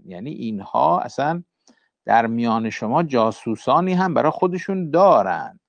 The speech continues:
یعنی اصلاً یه عده همین الان هم هستن در میان شما. درسته که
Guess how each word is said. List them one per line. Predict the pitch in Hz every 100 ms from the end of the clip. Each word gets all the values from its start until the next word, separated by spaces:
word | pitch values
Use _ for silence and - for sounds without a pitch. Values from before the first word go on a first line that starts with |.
| _ _ _ _ _ _ _ _ -
یعنی | 135 -
اصلاً | 120 120 - 151 175
یه | 143 175 190
عده | 123 120 107 104 123 165 185
همین | 139 185 156
الان | 117 123 170
هم | 190 170
هستن | 143 208 202 - 131 117
در | 113 113
میان | 107 110 104 104
شما. | 95 95 87 82 - _ _ _ _ _ _
درسته | 131 175 214 240
که | 220 226 208 185